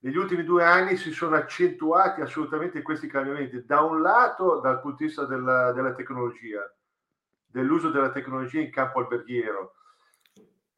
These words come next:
E, e si è, si sono modificati però veramente anche molto, molto le strutture alberghiere che hanno, che hanno subito in molti casi, nei casi più avanzati, una vera e propria metamorfosi. Perché?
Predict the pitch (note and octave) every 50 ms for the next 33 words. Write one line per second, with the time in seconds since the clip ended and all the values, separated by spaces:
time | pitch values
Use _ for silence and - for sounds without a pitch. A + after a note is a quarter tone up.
0 | _ _ _ - F3 F3+ F3+ F3 - - F#3+ G#3+ A3+ - - - - - - -
1 | - - - G#3+ A#3 A#3+ A3+ - - - F#3+ F3+ - A3 A3+ G3+ F#3+ F#3+ F#3 F3+
2 | F3+ F#3 F#3 F#3+ G#3 A3+ A3+ - G3+ - - F3+ F#3 G3+ G3 F#3+ C#3+ C#3 E3+ F#3
3 | F#3+ F#3+ F#3 F#3 F#3 F#3+ G#3+ A3 A3 - - - F#3+ F3+ D#3+ D#3+ E3+ F3+ F#3+ F#3
4 | F3+ - - - - F3 E3 D#3 D#3 D#3 D#3+ F3 F#3 F#3+ G3 F#3+ - F3+ F3 D#3
5 | D3+ D#3+ E3 E3+ E3+ - D#3+ D3 C#3 B2+ - C#3+ - - D3+ D3 C#3+ C#3 B2+ C3+
6 | C3 A#2+ C3 D3 D#3+ E3 D#3+ - - C3 B2+ C3+ C#3 C3+ C3 B2 B2 C#3 C3+ C3+
7 | C#3 B2+ - - C3 B2 C#3 D#3+ D#3+ D#3+ - D#3+ D#3 D3+ D3+ D3+ - - _ _
8 | _ _ _ _ _ _ - B2+ C3+ C#3 C#3 D#3 F3 F3+ F3+ - E3 D#3+ - -
9 | F3+ F3 F3+ F#3+ F#3 - D#3+ D3+ D3 D3 - E3+ E3 D#3+ E3 D#3+ - D#3 D3+ D3
10 | C#3 C3 - - D#3 D#3 D3+ D3 C3 B2+ B2+ B2 C#3 D3 C#3+ C#3 C3+ - C#3 C#3
11 | C#3+ C3+ B2+ B2+ B2 B2 B2+ B2+ B2+ C3 A#2+ A#2+ A#2 - - - - - _ -
12 | D3+ C#3 - - C#3 B2+ - - -